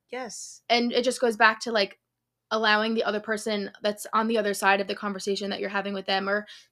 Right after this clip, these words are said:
Speaker 2: standing up in front of the classroom, like, "Hey, I'm a human being too, and, like, it's okay to be a human being." Um, I had a thought, and it slipped my mind.
Speaker 1: Well, I don't know if I'm gonna prompt it, but I was
Speaker 2: Go
Speaker 1: just
Speaker 2: ahead.
Speaker 1: gonna say, just about being real and being genuine truly gets noticed. Like,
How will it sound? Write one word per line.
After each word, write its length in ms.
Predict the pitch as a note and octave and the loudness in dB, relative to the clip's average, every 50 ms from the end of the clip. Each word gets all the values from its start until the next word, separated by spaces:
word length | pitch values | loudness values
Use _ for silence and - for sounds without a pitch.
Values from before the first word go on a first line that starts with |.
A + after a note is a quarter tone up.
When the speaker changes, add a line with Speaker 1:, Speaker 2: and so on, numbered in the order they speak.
| _ - | _ -12
Speaker 2:
standing 300 | - - B3+ A#3 A#3 A3+ | -4 0 2 2 4 2
up 80 | A3+ A3 | 2 0
in 80 | A3 | 0
front 160 | G#3+ B3 A#3 A3 | 0 0 0 0
of 60 | G#3+ | 0
the 80 | G#3 | 0
classroom, 440 | G#3+ A3 G3 G3+ G#3 - A3+ G#3+ G#3+ | 4 6 6 6 4 2 -2 -2 0
like, 160 | G#3+ G#3 G#3 - | 0 -2 -2 -2
"Hey, 140 | - C4 B3 | -2 0 0
I'm 100 | A#3 A#3 | 0 0
a 20 | |
human 220 | A3 A#3+ A#3 A3 G#3+ | -2 -4 -4 -4 -4
being 160 | G#3+ G3+ G3 | -4 -4 -6
too, 160 | - - F#3+ | -4 -4 -4
and, 80 | F#3+ G3 | -4 -4
like, 160 | F#3+ F#3+ - | -6 -6 -6
it's 160 | - G#3 - | -6 -4 -4
okay 380 | G#3+ G3+ - - - - G3 F#3+ | -6 -6 -6 -8 -6 -4 -2 -2
to 60 | F#3+ | -2
be 100 | G3 F#3+ | -4 -6
a 40 | G3 | -6
human 220 | F#3+ G3+ - G3 F#3+ | -6 -8 -8 -10 -10
being." 300 | - - - G#2+ F3 A#3+ _ _ - - - - - _ _ _ - | -12 -10 -10 -12 -14 -16 _ _ -20 -20 -20 -20 -20 _ _ _ 2
Um, 520 | A#3 A3+ G#3 F#3+ F#3 F#3 F#3+ G3+ A3 A#3+ _ _ _ _ _ _ _ _ - | 2 4 4 4 2 0 -4 -8 -10 -12 _ _ _ _ _ _ _ _ -14
I 60 | - G3+ | -10 -8
had 140 | A#3+ A#3+ | -6 -6
a 40 | A#3 | -6
thought, 300 | E3+ - F3 - - - | -4 -2 -2 -2 -2 -4
and 80 | - G3+ | -6 -10
it 140 | G#3 G#3 - | -12 -12 -12
slipped 240 | - B3 G#3+ - | -12 -10 -10 -8
my 100 | - G3 | -6 -6
mind. 480 | G3+ G3 F3+ - - - G#3 A3+ - - _ _ _ _ _ _ _ _ _ _ _ _ _ _ _ _ _ _ _ | -6 -6 -6 -8 -8 -10 -10 -12 -12 -14 _ _ _ _ _ _ _ _ _ _ _ _ _ _ _ _ _ _ _
Speaker 1:
Well, 120 | - A3 A#3 | 0 2 4
I 60 | A#3 | 4
don't 120 | A#3 A#3 | 4 2
know 40 | A#3 | 0
if 80 | A3+ A3 | 0 0
I'm 140 | A3 G#3+ | 0 0
gonna 140 | G3+ G3+ G3+ | 0 -2 -2
prompt 340 | - - A3+ G#3 G#3 - - | -2 -2 -2 0 0 -2 -4
it, 140 | F#3+ G3 - | -6 -6 -4
but 80 | G3+ | -2
I 60 | G#3 G#3 | -2 -2
was 100 | G3+ F#3+ | 0 -2
Speaker 2:
Go 60 | A3 | -2
Speaker 1:
just 40 | G#3 | -2
Speaker 2:
ahead. 80 | G3 | 0
Speaker 1:
gonna 80 | A3+ A3+ | 0 0
say, 200 | - A3 G#3 G3+ | 0 0 -2 -2
just 260 | - A3+ G#3+ - _ - - - - - - - - | -2 -2 -4 -4 _ -18 -20 -20 -20 -20 -8 -2 2
about 380 | B3 G#3 A#3+ A3+ A3 G3+ E3+ | 6 8 8 8 8 4 0
being 460 | - A3+ A3+ A#3 A#3+ A#3 A#3 A3+ G3+ - _ - | -4 -4 -2 -2 -2 -2 -2 -4 -6 -8 _ -12
real 520 | A3+ G#3 G3 G#3 G#3+ A3 A3 A3 A3 A3 A3 | -10 -8 -4 -4 0 4 4 4 6 4 4
and 220 | - G#3 G#3 F3 | 2 0 -2 -2
being 240 | G3+ G#3 G#3 G#3 G3 | -2 -2 -2 -2 -2
genuine 600 | E3 F#3+ F#3+ F#3+ G3+ G#3 G#3+ G#3 A3+ A3+ A3+ A3+ | 0 2 2 2 2 0 2 2 2 2 2 0
truly 480 | A3+ - - - A#3 A#3 A3+ A3 A3 A3 | -4 -6 -6 -4 -4 -4 -2 -2 0 0
gets 240 | F3+ G3+ G3 - - | 2 0 0 0 -2
noticed. 580 | G3+ F#3+ F#3 F3+ F3+ F3 E3+ - - - - | 0 0 0 0 -2 -4 -4 -6 -8 -6 -4
Like, 260 | G3+ G3 F#3 F3 - | -2 -2 -2 -2 -6